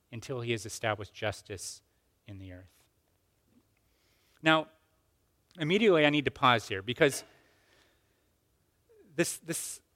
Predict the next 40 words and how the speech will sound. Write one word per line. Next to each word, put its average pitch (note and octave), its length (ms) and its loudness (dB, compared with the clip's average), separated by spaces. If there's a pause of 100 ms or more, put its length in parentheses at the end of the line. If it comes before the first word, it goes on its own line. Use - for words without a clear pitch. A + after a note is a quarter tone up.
(420)
raises G3+ 320 2
really F#3 220 10
a C3+ 40 8
serious E3 380 4
issue B2+ 280 2
here, G2+ 160 0
this A#2+ 160 -4
verse. C3 360 4
"He F3+ 100 -2
will E3 160 0
not D3+ 360 2
grow D3+ 220 4
faint B2 460 0
or C3 100 -6
be A#2+ 160 -4
crushed A2 460 0
until C#3+ 300 -4
he C#3 80 2
has A#2+ 100 -2
established A#2 480 0
justice - 680 -4 (100)
in A2+ 140 -8
the C3+ 140 4
earth." A2 360 2 (260)
It, F3 180 2 (240)
there's F3 200 2
a, D3 260 6 (260)
there's D#3+ 200 -2
a D#3+ 40 -2
problem A3 460 6
here B2 220 6
about D3 260 6
the - 40 -10
Christian's - 460 -6
claim F#3 300 -4
that C3 140 -2
Jesus D3 760 -2
is D#3+ 300 -2
this F3 180 2
servant. F3+ 640 -2